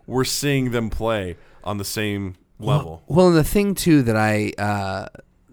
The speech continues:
Speaker 2: uh, the other thing I said to Bob was, uh, 'cause he goes,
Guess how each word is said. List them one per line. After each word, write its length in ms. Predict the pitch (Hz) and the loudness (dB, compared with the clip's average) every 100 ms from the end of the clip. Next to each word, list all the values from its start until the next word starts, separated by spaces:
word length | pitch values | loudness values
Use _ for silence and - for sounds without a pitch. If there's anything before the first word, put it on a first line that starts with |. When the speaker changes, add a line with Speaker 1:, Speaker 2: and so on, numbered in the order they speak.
| - | -8
Speaker 2:
uh, 140 | 120 | -4
the 160 | 123 123 | 2 4
other 140 | 127 | 4
thing 200 | 123 123 | 2 -2
I 40 | 107 | -2
said 200 | - 104 | -4 -4
to 40 | |
Bob 420 | 101 98 98 98 98 _ _ _ _ - | -6 -4 -6 -8 -12 _ _ _ _ -8
was, 460 | 120 110 104 107 - _ - | 0 0 0 -4 -10 _ -16
uh, 100 | 95 - | -14 -2
'cause 160 | 143 | 2
he 80 | 135 | 2
goes, 500 | 127 131 117 107 - | 6 6 6 0 -4